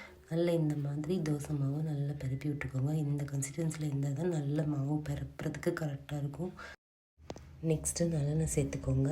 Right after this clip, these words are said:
நல்லெண்ணெய் இல்லாதவங்க த-, கடலெண்ணெய் சேர்த்துக்கலாம், இல்லைன்னா நெய் சேர்த்துக்கோங்க, சூப்பரா இருக்கும் இன்னும். இப்ப நான் இட்லி பொடி சேர்க்குறேன். இட்லி பொடி இல்ல-, இல்லைன்னா நீங்க கூடவே நீங்க மிளகு பொடியும் சேர்த்துக்கலாம். நான் இன்னைக்கு இட்லி பொடி மட்டும் தான் சேர்த்துருக்கேன்.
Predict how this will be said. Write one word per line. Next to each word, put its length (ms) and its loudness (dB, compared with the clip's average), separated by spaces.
நல்லெண்ணெய் 380 6
இல்லாதவங்க 640 4
த-, 300 4
கடலெண்ணெய் 680 0
சேர்த்துக்கலாம், 460 -2
இல்லைன்னா 240 2
நெய் 320 4
சேர்த்துக்கோங்க, 500 0
சூப்பரா 280 2
இருக்கும் 280 -2
இன்னும். 240 2
இப்ப 160 2
நான் 280 4
இட்லி 220 4
பொடி 200 2
சேர்க்குறேன். 500 0
இட்லி 260 2
பொடி 180 4
இல்ல-, 300 2
இல்லைன்னா 360 0
நீங்க 260 6
கூடவே 400 6
நீங்க 460 2
மிளகு 340 2
பொடியும் 380 2
சேர்த்துக்கலாம். 500 0
நான் 160 4
இன்னைக்கு 340 4
இட்லி 260 2
பொடி 180 2
மட்டும் 340 0
தான் 100 0
சேர்த்துருக்கேன். 600 -2